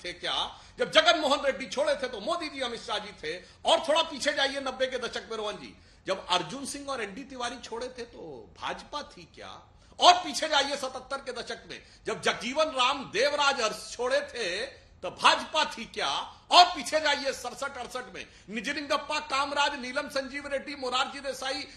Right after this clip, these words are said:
चौधरी चरण सिंह छोड़े थे तो भाजपा थी क्या? कारण यह है, एक परिवार की झंडा बरदारी, नहीं तो वफादारी, नहीं तो बाहर।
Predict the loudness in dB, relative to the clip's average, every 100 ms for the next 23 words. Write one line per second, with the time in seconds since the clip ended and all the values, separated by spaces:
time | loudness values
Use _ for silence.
0 | -12 -2 -2 -2 -4 -2 -4 -6 -12 -6
1 | -2 -2 -6 -14 2 4 4 0 -2 -2
2 | -6 -14 -12 -12 -14 -20 -20 -12 -10 -10
3 | -10 -10 -10 -16 -20 0 6 10 10 8
4 | -4 -4 0 2 2 -2 -12 -10 -4 -2
5 | 2 2 0 -2 -2 -2 -6 -8 -16 -20
6 | -8 0 0 0 -2 -2 -2 -2 0 0
7 | 0 -4 -6 -6 -6 -6 -6 2 2 0